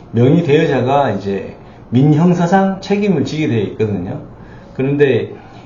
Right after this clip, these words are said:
이제 상대방이 이게 명의 대여가 이루어진 거래행위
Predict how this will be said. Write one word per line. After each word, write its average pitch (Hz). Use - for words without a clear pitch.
이제 104
상대방이 180
이게 135
명의 139
대여가 151
이루어진 170
거래행위 143